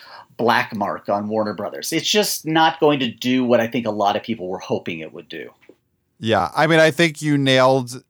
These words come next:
Speaker 2: the, the two big things here. Is a movie like this has to be good to do well. You know, Gone Girl was a movie that people loved, critically did pretty well. That, uh,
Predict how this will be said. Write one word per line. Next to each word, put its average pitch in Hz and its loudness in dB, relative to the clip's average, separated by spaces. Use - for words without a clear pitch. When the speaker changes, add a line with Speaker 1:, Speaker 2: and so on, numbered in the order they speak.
Speaker 2:
the, 113 2
the 113 -4
two 147 4
big 147 2
things 131 0
here. 127 4
Is 117 2
a 117 4
movie 151 4
like 147 4
this 131 2
has 135 0
to 135 -2
be 117 -2
good 95 0
to 120 -2
do 107 -2
well. 90 -6
You 123 0
know, 104 2
Gone 143 4
Girl 135 4
was 131 4
a 127 6
movie 120 2
that 107 2
people 127 2
loved, 117 2
critically 123 0
did 110 -2
pretty 117 0
well. 107 4
That, 131 2
uh, - -16